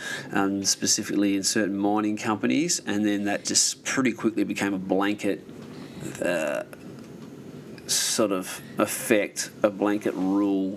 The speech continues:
that went across. You know, I think in W A it's like seventy-five percent of the, of the industries, um, are now mandatory. You need, there's mandatory vaccinations to have a job.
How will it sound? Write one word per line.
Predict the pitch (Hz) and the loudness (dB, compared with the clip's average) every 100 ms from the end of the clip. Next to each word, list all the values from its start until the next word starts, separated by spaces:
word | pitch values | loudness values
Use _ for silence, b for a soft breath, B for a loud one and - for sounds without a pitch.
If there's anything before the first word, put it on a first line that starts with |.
| - | 0
that | 82 | 2
went | 107 101 | 4 2
across. | - 113 101 - - | 0 2 2 0 0
You | 110 | 2
know, | 92 98 | 2 0
I | 104 | 0
think | - 107 | 0 0
in | 98 | 2
W | 95 92 92 92 | 2 2 2 2
A | |
it's | 92 82 | 2 0
like | 87 87 | 0 2
seventy-five | - - 98 92 92 - 92 90 | 0 0 0 0 -2 2 2 2
percent | - - 98 | -2 0 0
of | 92 90 | 0 0
the, | 87 82 - 95 | 0 0 -2 -4
of | - | -2
the | - 98 | 2 2
industries, | 98 95 - - 95 92 - B B B B B B B - | 2 0 0 0 0 0 -4 B B B B B B B 0
um, | 87 87 90 87 | 2 2 0 -2
are | 85 | 0
now | 95 95 95 95 92 92 92 - | 0 2 2 2 2 0 -2 -2
mandatory. | 98 98 95 95 95 - 104 98 92 95 - - - | 0 2 2 2 0 2 4 4 4 2 -2 -8 -4
You | 101 98 | 2 2
need, | 98 98 92 - - | 4 2 0 -2 0
there's | 92 92 | 0 2
mandatory | 101 98 98 95 | 2 2 2 0
vaccinations | 95 90 - - 80 - | 2 2 0 -2 -2 0
to | - | 0
have | 90 | 0
a | 82 | 0
job. | - 76 | 2 2